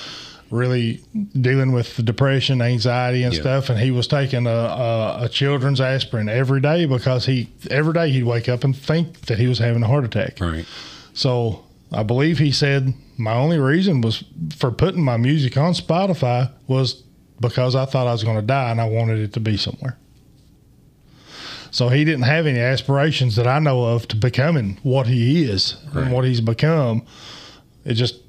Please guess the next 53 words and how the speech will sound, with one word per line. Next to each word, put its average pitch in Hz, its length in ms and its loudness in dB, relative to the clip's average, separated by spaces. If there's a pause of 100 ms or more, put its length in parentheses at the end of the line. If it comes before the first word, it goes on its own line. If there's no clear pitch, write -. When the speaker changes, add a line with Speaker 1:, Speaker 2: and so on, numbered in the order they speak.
(100)
Speaker 1:
by 110 100 -2
happenstance. 113 960 -2
Speaker 2:
Yeah. 71 120 -10 (440)
Speaker 1:
That 113 140 0
Speaker 2:
But 85 80 2
he's 92 240 0
Speaker 1:
he's, 123 100 2
Speaker 2:
just 113 160 -2
Speaker 1:
uh, 85 40 -6
Speaker 2:
being 87 340 0
dead 92 540 0 (220)
honest, 82 600 -4
man. 82 120 -4
Speaker 1:
Yeah. 214 280 0 (520)
Yeah. 139 300 2 (120)
Speaker 2:
And 92 140 2
ain't 92 200 0
a 73 40 -8
sellout. 73 680 -10
You 92 120 -8
know 90 140 0
what 85 120 0
I 87 40 0
Speaker 1:
Mm-mm. 90 60 0
Speaker 2:
mean? 90 380 0
Like, 80 380 -4
Speaker 1:
That's 120 180 0
what 117 120 0
I 123 100 0
like 110 240 -2
about 110 280 0
him. 110 140 -2
Speaker 2:
and 98 100 0
now 117 260 2
he 120 120 2
can 104 120 0
really, 98 280 0
he's 95 160 0
in 98 80 0
a 90 60 0
position 92 460 -2
where 90 140 -2
he 92 120 -2
can 110 120 -2
do 85 140 -4
whatever 90 380 -2
he 92 60 0
really 98 240 0
wants 120 280 -2
Speaker 1:
Oh, 107 140 0
Speaker 2:
to. 110 80 -2
Speaker 1:
yeah. 92 120 -2 (400)
Whatever. 110 440 0